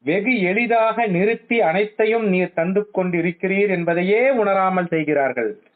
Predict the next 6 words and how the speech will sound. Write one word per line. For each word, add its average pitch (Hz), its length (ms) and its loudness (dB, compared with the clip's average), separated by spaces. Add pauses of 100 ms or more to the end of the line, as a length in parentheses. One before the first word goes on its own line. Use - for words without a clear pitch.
(520)
அதுவே 165 420 0
வருத்த 185 400 0
நிலை. 139 280 -2 (520)
உமக்காக 226 560 0 (140)
பிரபஞ்சமே 254 680 0
நிற்கிறது, 254 560 0